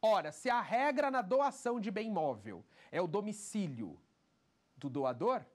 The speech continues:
se esse doador mora em São Paulo, é para São Paulo que será feito o pagamento do imposto. E se for em razão de uma morte que essa doa-, se a transmissão está acontecendo, e ele mora em São Paulo,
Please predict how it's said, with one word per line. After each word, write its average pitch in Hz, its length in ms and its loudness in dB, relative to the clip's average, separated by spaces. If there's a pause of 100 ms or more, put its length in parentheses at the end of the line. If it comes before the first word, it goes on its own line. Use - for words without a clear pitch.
(380)
se - 200 -4
esse 247 280 0
doador 180 400 0
mora 147 240 0
em 156 60 -6
São 285 200 -4
Paulo, 254 520 2
é 262 100 0
para 262 240 0
São 339 260 -2
Paulo 240 400 2
que 254 80 -14
será 277 220 -4
feito 208 280 -8
o 208 40 -6
pagamento 196 480 -4
do 143 80 -10
imposto. - 560 -14 (1120)
E 370 60 -2
se - 160 -8
for 359 220 0
em 302 80 0
razão 240 340 0
de 208 80 -4
uma 320 120 0
morte 185 640 2
que - 140 -4
essa 156 220 -4
doa-, 147 180 -2
se - 400 -6
a 147 60 0
transmissão 151 520 -6
está 143 200 -6
acontecendo, 135 760 -6 (500)
e 240 140 2
ele 269 160 2
mora 269 380 4
em 359 80 -4
São 220 280 -2
Paulo, 139 540 -2